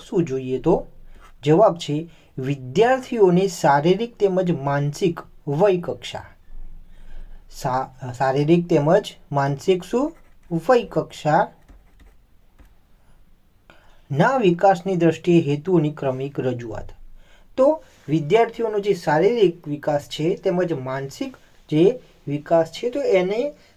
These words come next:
દ્રષ્ટિએ હેતુઓની જે ક્રમિક રજૂઆત છે એને આપણે વિકાસાત્મક આવર્તન કહી શકીએ. અથવા તો વય કક્ષાને અનુસાર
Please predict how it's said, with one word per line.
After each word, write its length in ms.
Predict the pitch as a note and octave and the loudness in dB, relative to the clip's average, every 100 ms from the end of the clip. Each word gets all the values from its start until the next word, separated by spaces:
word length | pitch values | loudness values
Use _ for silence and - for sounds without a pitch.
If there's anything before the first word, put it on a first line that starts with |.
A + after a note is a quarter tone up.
| _ _ - D#3 | _ _ -14 0
દ્રષ્ટિએ 600 | E3 F#3 - - C4 A#3+ | 4 4 0 -6 2 4
હેતુઓની 600 | E3+ E3+ G3+ A#3 G3+ G3+ | 4 2 2 2 2 2
જે 140 | F#3 | 2
ક્રમિક 440 | F#3+ D#3+ D#3+ G#3+ - | 0 0 0 0 2
રજૂઆત 460 | E3 C#3+ D3 D3 | 2 0 0 0
છે 160 | - F3+ | -2 -2
એને 140 | E3+ | 0
આપણે 280 | D#3 D3+ E3 | -2 -2 -4
વિકાસાત્મક 760 | C#3 B2+ - - - D3 D3 - - | -4 0 0 0 -6 -6 -6 -10 -8
આવર્તન 560 | B2 B2+ C3+ C3+ B2+ | -6 -6 -6 -4 -4
કહી 460 | C#3+ - A#2 F3+ D4 - | -6 -8 0 0 0 -8
શકીએ. 480 | - - - G2 - - _ _ _ _ - | -10 -10 -10 -16 -18 -20 _ _ _ _ -2
અથવા 440 | B3 B3+ A3 F#3 - _ _ _ _ | -2 4 2 2 -6 _ _ _ _
તો 100 | C#4 | 0
વય 320 | B3+ B2+ D3+ B3 | 0 2 2 2
કક્ષાને 520 | A#3+ G#3 - G#3+ G3 | 0 0 2 2 4
અનુસાર 520 | D#3+ C#3+ C3 C#3 G#2 | 2 0 -6 -12 -14